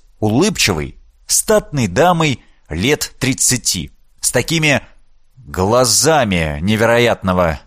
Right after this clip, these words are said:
изумрудного оттенка и таким чудесно мягким контраальто. Ой-ой-ой, куда-то меня понесло. Не туда, да.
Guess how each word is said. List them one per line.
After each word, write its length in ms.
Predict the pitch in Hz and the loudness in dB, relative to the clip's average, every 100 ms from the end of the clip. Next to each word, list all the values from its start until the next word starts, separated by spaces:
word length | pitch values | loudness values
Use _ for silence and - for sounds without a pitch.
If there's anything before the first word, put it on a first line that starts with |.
| - | -8
изумрудного 760 | 95 101 135 120 113 90 98 117 | -4 -2 0 0 0 0 2 2
оттенка 600 | - - 139 80 71 69 _ _ _ | 0 -2 -2 -4 -10 -14 _ _ _
и 80 | - | -4
таким 400 | 127 123 170 135 - _ _ - | -2 -2 -2 -4 -10 _ _ -6
чудесно 840 | - 202 85 98 180 - - 135 | -2 -2 -2 0 2 0 0 0
мягким 720 | 101 104 110 95 - 104 87 - - | 0 2 2 0 -4 -4 -4 -10 -2
контраальто. 960 | 104 101 - 95 92 87 76 - - _ _ _ _ _ | 0 0 0 0 0 -2 -4 -12 -14 _ _ _ _ _
Ой-ой-ой, 1120 | - 175 185 143 160 123 87 107 101 78 64 _ _ _ _ - | 0 2 2 2 0 0 0 2 2 0 -6 _ _ _ _ -8
куда-то 560 | 104 90 85 120 - 135 | -6 -2 0 0 0 -4
меня 340 | 139 95 95 | -2 0 0
понесло. 680 | 107 127 135 - 92 78 - - - - | 0 -2 -2 0 0 0 -4 -20 -20 -14
Не 280 | 78 90 104 | -6 -2 -2
туда, 520 | 139 127 85 69 65 - - | -4 -4 -2 -2 -6 -14 -10
да. 400 | 85 78 64 | -6 -4 -6